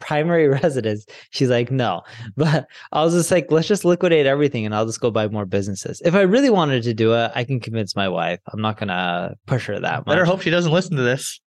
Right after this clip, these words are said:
Speaker 1: No, she's
Speaker 2: <laughs>
Speaker 1: cool with it. Like, if I told her, like, "I really wanna sell it," we have more opportunities? She would say, "Yeah." But on the flip side,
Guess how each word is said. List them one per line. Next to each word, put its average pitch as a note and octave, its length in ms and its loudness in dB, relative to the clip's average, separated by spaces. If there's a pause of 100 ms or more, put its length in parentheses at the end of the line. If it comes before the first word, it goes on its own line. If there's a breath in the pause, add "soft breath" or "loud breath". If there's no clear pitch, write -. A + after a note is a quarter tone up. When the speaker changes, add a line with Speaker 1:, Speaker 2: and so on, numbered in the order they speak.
Speaker 1:
No, F3+ 340 2
she's - 240 -2
Speaker 2:
<laughs> - 0 -
Speaker 1:
cool D4+ 280 4
with F2 180 -10
it. C#2+ 160 -6 (440 loud breath)
Like, D#3+ 160 2
if D#3+ 100 0
I D#3 80 4
told D#3 240 2
her, C#3 100 4
like, B2+ 340 0
"I B2 80 -2
really C#3+ 460 4
wanna C3 240 2
sell A#2 340 2
it," A2 300 2 (340)
we C#3 140 2
have C3 140 0
more B2+ 160 0
opportunities? A2+ 520 -4
She - 140 -4
would C#3 120 0
say, B2+ 120 0
"Yeah." F#2 320 -2 (360 loud breath)
But D#3+ 80 2
on D#3+ 120 2
the D3+ 80 0
flip F3 320 0
side, B2+ 400 0